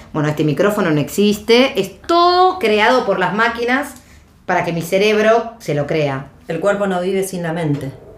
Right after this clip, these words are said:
Speaker 1: Claro, está todo en la mente. Yo ahora no estoy tomando, eh,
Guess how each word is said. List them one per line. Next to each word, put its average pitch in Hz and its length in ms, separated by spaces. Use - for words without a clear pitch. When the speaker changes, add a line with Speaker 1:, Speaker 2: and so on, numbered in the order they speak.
Speaker 1:
Claro, 147 160
está 208 160
todo 285 100
en 262 80
la 214 80
mente. 147 500
Yo - 180
ahora 240 220
no 220 80
estoy 208 180
tomando, 160 680
eh, 135 420